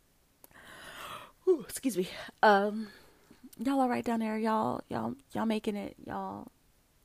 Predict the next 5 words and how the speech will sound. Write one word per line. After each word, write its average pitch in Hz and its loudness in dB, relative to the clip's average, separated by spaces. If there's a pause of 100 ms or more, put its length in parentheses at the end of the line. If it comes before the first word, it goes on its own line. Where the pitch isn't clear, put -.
(200)
y'all 202 0
feel, 185 0
like, 180 -6
safe? 170 0 (560)
Um, 165 -2